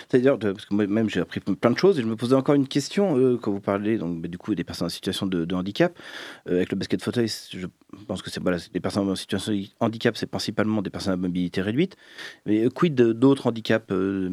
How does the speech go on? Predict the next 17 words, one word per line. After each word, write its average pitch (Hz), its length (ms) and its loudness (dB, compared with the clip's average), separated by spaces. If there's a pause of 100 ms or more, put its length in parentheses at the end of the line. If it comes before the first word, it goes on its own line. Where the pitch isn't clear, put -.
pour 90 100 -2
les 92 60 0
malvoyants, 101 500 0
et 107 60 -4
cetera, 101 380 -2
et 98 40 -4
cetera ? 95 380 -2
Euh, 92 260 -2
ils 101 400 -4
participent 104 320 -2
dans 101 60 2
les 98 60 2
mêmes 107 180 0
sections ? 156 720 2
Est-ce 143 140 -4
que 110 120 -6
c'est 104 240 -6